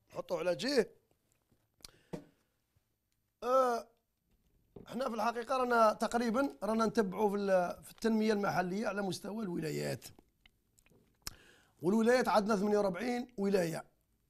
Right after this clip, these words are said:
وفي كل ولاية فيها والي، وكل ولاية فيها منتخبين،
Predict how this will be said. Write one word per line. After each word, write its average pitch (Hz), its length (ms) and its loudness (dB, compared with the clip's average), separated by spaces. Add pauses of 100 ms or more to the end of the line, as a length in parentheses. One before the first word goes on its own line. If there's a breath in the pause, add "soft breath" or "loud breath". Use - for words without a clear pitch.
(340)
وفي 160 220 0
كل 220 180 0
ولاية 220 340 2
فيها 190 280 6
والي، 190 460 6 (720)
وكل 202 360 4
ولاية 240 340 6
فيها 220 220 8
منتخبين، 214 920 8